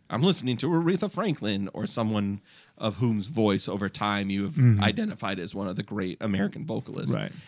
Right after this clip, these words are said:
Speaker 1: It doesn't have to be. She has exactly the feel, the grit, and everything that you're looking for to exemplify all the emotions in that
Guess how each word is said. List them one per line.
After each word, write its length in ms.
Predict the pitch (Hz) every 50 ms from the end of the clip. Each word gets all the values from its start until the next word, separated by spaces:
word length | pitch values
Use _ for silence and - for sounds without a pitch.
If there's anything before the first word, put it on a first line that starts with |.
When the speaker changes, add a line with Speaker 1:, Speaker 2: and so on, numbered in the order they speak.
| - - _
Speaker 1:
It 140 | 117 120 -
doesn't 240 | 135 120 110 101
have 260 | 92 92 107 101 98 -
to 80 | - 92
be. 280 | 92 58 53 - - - _ - -
She 240 | - - 123 113 107
has 260 | 110 104 101 95 90
exactly 800 | 92 80 - 92 107 98 98 95 - 104 101 95 92 92 107 - _ _ - - - _ _ _ _
the 80 | - 165
feel, 580 | - - - - 113 110 110 107 101 98 95 98
the 120 | - 101
grit, 680 | 98 - - 107 107 107 98 95 - - - - - _ _
and 140 | 107 98 -
everything 460 | - 101 95 98 92 - 101 92 92
that 140 | 98 95 -
you're 120 | - 104
looking 260 | 98 104 - - -
for 420 | - - 82 95 98 98 95 98 - _ _ _ _ _ _ _ _ _ _ _ _ -
to 460 | - 120 104 95 95 92 92 92 - - - _ _
exemplify 680 | - 101 98 98 104 98 95 - 101 - 104 101 101 -
all 220 | - - 110 107 101
the 120 | - 87
emotions 480 | 85 85 85 - - - - - - -
in 100 | - 117
that 180 | 117 - -